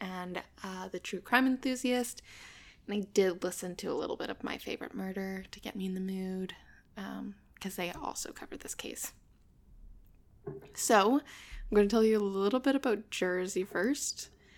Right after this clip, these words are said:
Um, so, Jersey, officially the Bailiwick of Jersey, is an island and self-governing British Crown dependency near the coast of northwest France.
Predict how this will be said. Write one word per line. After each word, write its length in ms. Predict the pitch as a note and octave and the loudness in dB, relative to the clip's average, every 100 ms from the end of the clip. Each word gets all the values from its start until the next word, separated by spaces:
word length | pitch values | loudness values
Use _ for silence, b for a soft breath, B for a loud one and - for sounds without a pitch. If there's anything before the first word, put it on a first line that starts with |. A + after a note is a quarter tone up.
| b | b
Um, 280 | G3+ G3 F#3+ | 6 6 4
so, 340 | - G3 F#3+ - G#3 | 6 8 8 6 2
Jersey, 560 | G#3 G3+ G#3 F3+ G3+ - | 8 8 8 4 4 2
officially 460 | F#3 F#3+ - G#3 G3+ | 0 0 2 2 0
the 460 | - F#3 F3+ G3 F#3 | 2 2 2 0 6
Bailiwick 640 | F3 F#3 A3+ C#4 D#4+ - - | 6 8 6 6 2 -4 -2
of 140 | A3 | 0
Jersey, 460 | G#3+ C4 C4 C#4+ D4 - | 2 2 2 2 2 2
is 100 | G3+ | 0
an 140 | F#3 - | 0 0
island 400 | F#3+ F#3+ G3 G#3 - | 0 0 2 0 0
and 120 | G3 | -2
self-governing 840 | - F#3 - - F#3+ F#3+ F#3+ F#3+ | -2 -6 -6 -4 0 0 0 -2
British 360 | F#3 F3+ F#3 - | -2 -2 -2 -6
Crown 340 | - E3 E3+ | -2 -2 -2
dependency 640 | F3 - F#3+ G3 G3+ - A#3 | -4 -6 -2 -2 -2 -2 0
near 200 | G#3+ F#3 | 0 0
the 100 | F#3 | -6
coast 300 | - F3 - | -6 -6 -6
of 100 | F3 | -4
northwest 460 | F3 E3+ E3+ - | -6 -4 -6 -6
France. 500 | - D#3+ - - - | 2 4 4 2 -10